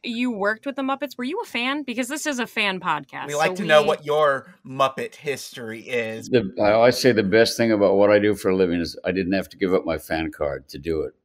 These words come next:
Speaker 3: You know, I, I can
Speaker 2: Yeah.
Speaker 3: still go, "Oh my God, it's Quincy Jones," and they go,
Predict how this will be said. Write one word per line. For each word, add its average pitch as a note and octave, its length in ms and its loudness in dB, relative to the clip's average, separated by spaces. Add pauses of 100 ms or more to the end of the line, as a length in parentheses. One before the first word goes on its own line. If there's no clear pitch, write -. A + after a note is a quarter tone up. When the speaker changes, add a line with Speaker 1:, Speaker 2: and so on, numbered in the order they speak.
(120)
Speaker 3:
You D#2 160 -6 (120)
know, - 220 -10
I, - 40 0 (560)
I A#2 100 4
can A2+ 120 2
Speaker 2:
Yeah. B2+ 120 4
Speaker 3:
still B2+ 220 6
go, G#2+ 300 4
"Oh D4+ 180 8
my C#4 220 4
God, C#4+ 280 2
it's D#3 200 0
Quincy F#3 360 0
Jones," F#3 460 4
and G#2+ 100 0
they G#2 80 2
go, F2+ 240 -2